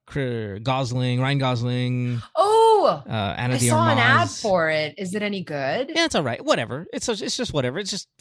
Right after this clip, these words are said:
Speaker 1: if you wanna kill some time, fine, go.
Speaker 2: Okay,
Speaker 1: Uh, The
Speaker 2: not
Speaker 1: Black Phone, which is heavily reviewed. I was just okay with it. Not, you know,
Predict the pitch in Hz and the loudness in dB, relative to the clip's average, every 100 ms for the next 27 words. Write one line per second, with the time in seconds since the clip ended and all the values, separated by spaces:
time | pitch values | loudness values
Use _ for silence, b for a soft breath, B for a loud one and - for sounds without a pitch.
0 | - 165 175 175 151 - 135 127 117 113 | -6 -2 0 2 0 0 -2 -2 -2 -2
1 | 107 - 117 110 123 _ - 113 113 - | -2 -4 -6 -6 -10 _ -10 -8 -8 -12
2 | _ _ _ _ _ _ - 139 135 127 | _ _ _ _ _ _ -4 -2 -2 -4
3 | 123 160 156 156 151 160 - - - 143 | -6 -4 -2 0 0 -2 -8 -12 -4 0
4 | 156 156 143 123 143 143 151 151 143 - | 0 0 -2 -4 -4 -4 -2 0 -2 -4
5 | _ _ _ _ _ - 139 127 131 135 | _ _ _ _ _ -2 0 4 4 4
6 | 131 127 - _ _ _ - 101 117 110 | 2 0 -6 _ _ _ -8 -6 -4 -4
7 | 110 - 104 101 101 101 101 101 - - | -6 -6 -6 -4 -4 -6 -6 -8 -10 -8
8 | 104 _ _ 160 98 | -8 _ _ -6 -6